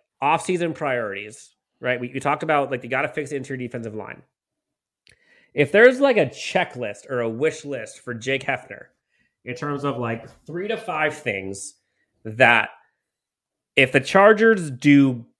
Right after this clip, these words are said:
blank, insert three to five things, this offseason was a success.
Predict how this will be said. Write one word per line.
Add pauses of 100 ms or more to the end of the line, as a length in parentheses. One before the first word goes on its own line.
(200)
blank, (240)
insert
three
to
five
things, (420)
this
offseason (600)
was
a
success.